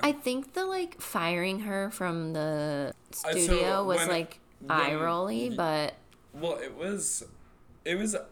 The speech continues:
Speaker 2: eye roll, but I understood it. I, 'cause
Speaker 1: For sure.
Speaker 2: Because there seems to be a theme with the whole thing with Jason and Mary Lou, and now with Amanza, of her being like, "My personal life and my business life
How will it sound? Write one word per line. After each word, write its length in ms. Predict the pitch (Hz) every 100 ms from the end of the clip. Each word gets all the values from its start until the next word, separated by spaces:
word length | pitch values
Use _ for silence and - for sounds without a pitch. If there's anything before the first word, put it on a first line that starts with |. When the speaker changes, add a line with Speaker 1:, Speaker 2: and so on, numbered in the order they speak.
| - -
Speaker 2:
eye 180 | 143 139
roll, 500 | 127 120 107 110 143
but 100 | 156
I 80 | 170
understood 540 | 143 151 143 - 123
it. 180 | 92 98 -
I, 300 | 127 127 120
'cause 140 | 110 147
Speaker 1:
For 160 | 359
sure. 480 | 302 285 220 87 -
Speaker 2:
Because 260 | 170 165 160
there 160 | 175 165
seems 360 | - 156 170
to 80 | -
be 140 | 156 131
a 80 | 117
theme 680 | - - 120 117 117 110 107
with 500 | 113 120 107 107 -
the 80 | 113
whole 120 | 117
thing 180 | 120 120
with 120 | 110 107
Jason 300 | 104 - 135
and 80 | 143
Mary 180 | 143 165
Lou, 320 | 120 101 104
and 140 | 107
now 160 | 107 107
with 100 | 110
Amanza, 460 | 120 104 104 107 110
of 120 | 110
her 180 | 117 104
being 260 | 110 110 104
like, 180 | 101 95 - - - -
"My 140 | 120
personal 500 | 107 - 107 - 143
life 200 | 165 196
and 80 | 175
my 100 | 143
business 400 | 110 98 120 127
life 240 | 156 170